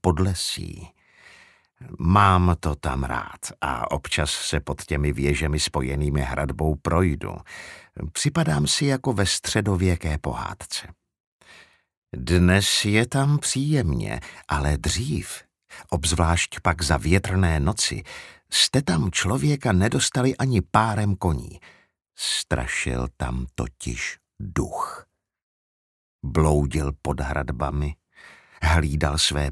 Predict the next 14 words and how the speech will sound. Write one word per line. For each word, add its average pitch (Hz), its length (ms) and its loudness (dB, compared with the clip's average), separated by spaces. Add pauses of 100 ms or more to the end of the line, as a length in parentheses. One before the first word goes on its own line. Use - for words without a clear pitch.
peníze, 76 640 2
co - 180 -4
tam 73 300 -2
měl 73 240 0
zakopané, 73 880 -4 (300)
naříkal, 85 1120 0
křičel - 800 -8 (260)
a 87 100 6
zaháněl 120 800 2
každého, 117 680 -2
kdo 98 220 -2
se 95 140 -4
tam 90 240 -2
ukázal. - 640 -8